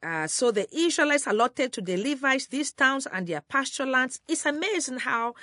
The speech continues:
the Levites also received their own towns with pasture lands. This is such a blessing. Again, fulfilling God's promise to the Levites that he will bless them accordingly.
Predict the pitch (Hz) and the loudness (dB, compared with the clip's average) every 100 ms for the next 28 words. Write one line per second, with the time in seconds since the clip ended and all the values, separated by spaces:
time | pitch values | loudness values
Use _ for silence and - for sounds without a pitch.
0 | - - 202 233 349 269 262 254 247 269 | -20 -4 2 4 2 2 0 0 -4 -2
1 | 208 185 285 226 - 226 226 - 220 220 | -2 -2 -2 -2 -4 -4 -6 -2 -2 -2
2 | - 160 - - 339 - 302 277 185 139 | -8 -14 -10 -4 -2 -2 -4 -2 -2 -2
3 | 131 - - _ - - 415 - - - | -4 -8 -8 _ -20 -4 -2 0 -2 -4
4 | - - 427 185 165 311 403 202 131 - | -8 -8 -6 -6 -6 -4 -4 -4 -8 -14
5 | - - 220 302 247 151 _ _ _ - | -18 -10 -4 0 0 -2 _ _ _ -12
6 | - 185 - 220 226 240 180 202 - - | -6 -6 -2 -2 -2 -6 -4 -6 -6 -8
7 | 330 440 330 139 - - _ _ - 427 | -6 -4 -4 -6 -8 -10 _ _ 2 6
8 | 415 415 415 _ - 180 208 170 165 - | 8 6 2 _ -2 0 0 -2 -6 -4
9 | 233 - 370 403 403 392 370 453 494 - | -6 -2 2 2 2 -2 0 0 0 0
10 | 170 165 - - 403 311 240 147 | -2 -2 -10 -4 -2 -2 -2 -4